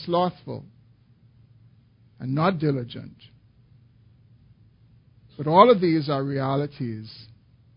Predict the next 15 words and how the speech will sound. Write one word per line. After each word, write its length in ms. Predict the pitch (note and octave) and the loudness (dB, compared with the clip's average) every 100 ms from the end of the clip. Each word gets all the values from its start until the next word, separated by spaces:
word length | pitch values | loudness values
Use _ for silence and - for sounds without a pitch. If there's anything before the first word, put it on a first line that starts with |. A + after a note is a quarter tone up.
| _ | _
in 200 | - A#2+ | -10 -6
life. 240 | B2 A#2+ G#2+ - - _ _ _ - - _ _ _ _ _ _ _ _ - _ _ _ - | -6 -6 -12 -20 -20 _ _ _ -20 -20 _ _ _ _ _ _ _ _ -20 _ _ _ -6
And 100 | C#3+ | -2
the 40 | |
point 240 | G3+ A#3 | 4 4
of 60 | G3+ | 4
the 60 | F3+ | 2
preacher 360 | A#3+ B3 A3 | 0 0 0
is 100 | F#3+ | 0
that 120 | E3+ D3+ | 0 2
we 80 | E3+ | 2
need 220 | E3+ E3+ | 0 -2
to 60 | |
be 120 | F3+ F3+ | -2 -2
wise. 640 | E3+ F#3 F#3+ E3+ C3 B2+ | 2 4 6 4 0 -10